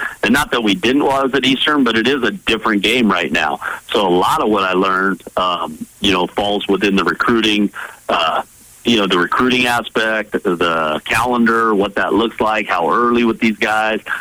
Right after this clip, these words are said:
the connection with the parents, you know, and, and the different things that maybe are a little bit different, um, than how I felt when I left Eastern Washington. So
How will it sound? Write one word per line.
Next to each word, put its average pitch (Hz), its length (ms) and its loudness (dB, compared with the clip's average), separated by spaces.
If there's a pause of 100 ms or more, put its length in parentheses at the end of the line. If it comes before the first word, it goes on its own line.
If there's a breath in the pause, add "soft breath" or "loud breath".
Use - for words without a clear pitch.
the 107 80 -2
connection 107 500 0
with 104 80 0
the 110 100 -6
parents, 117 540 0 (460 loud breath)
you 107 140 2
know, 113 320 2
and, 92 180 0
and 98 200 0
the 90 60 2
different 117 400 0
things 110 300 2
that 98 100 0
maybe 101 300 2
are 90 60 2
a 98 40 2
little 123 300 2
bit 110 240 -4
different, 101 440 -2 (200)
um, 85 440 -2
than 98 160 0
how 95 180 0
I 92 80 -2
felt 98 280 -4
when 92 100 0
I 87 80 0
left 90 300 -2
Eastern 87 320 0
Washington. 82 460 0
So - 240 -4